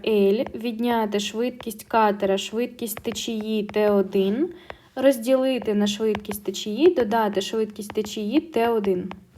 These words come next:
Тобто просто переписали замість Л один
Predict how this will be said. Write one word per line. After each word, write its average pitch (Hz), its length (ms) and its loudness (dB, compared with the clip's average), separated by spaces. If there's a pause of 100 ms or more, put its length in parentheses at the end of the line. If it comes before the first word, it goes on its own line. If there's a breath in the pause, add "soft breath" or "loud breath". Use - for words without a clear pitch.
(180)
Тобто - 260 2
просто 339 320 4
переписали 208 680 2 (480 loud breath)
замість 226 680 2 (260)
Л 240 160 4
один 202 400 0